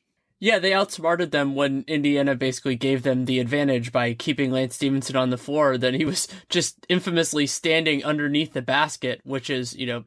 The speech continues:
not ex-, I mean, that's a hard pass to make. It's a possible pass, but a hard pass to make.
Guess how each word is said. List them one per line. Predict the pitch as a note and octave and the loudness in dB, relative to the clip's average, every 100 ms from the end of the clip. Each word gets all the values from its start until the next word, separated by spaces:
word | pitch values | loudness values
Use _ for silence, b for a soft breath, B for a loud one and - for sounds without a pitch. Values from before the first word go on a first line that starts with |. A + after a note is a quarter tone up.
| _ _ | _ _
not | D3+ E3 E3+ | 0 2 2
ex-, | C#3 - | 0 -2
I | F3 E3 | 0 0
mean, | E3 D#3+ | 0 2
that's | F3 F3 | 2 0
a | C3+ | 2
hard | D#3+ D3 | 2 2
pass | D#3 C#3+ - | 0 -2 0
to | C#3 | -4
make. | B2 B2+ | -4 -4
It's | G#3 | -2
a | |
possible | G#3+ D4 F#3+ C#3 | 0 0 0 -6
pass, | B2 A#2+ A#2 | -6 -6 -8
but | - C3 | -8 -4
a | |
hard | D3+ D3+ D3 | 0 0 0
pass | C#3+ C3 | -4 -2
to | C#3+ | -4
make. | C3 B2 | -4 -6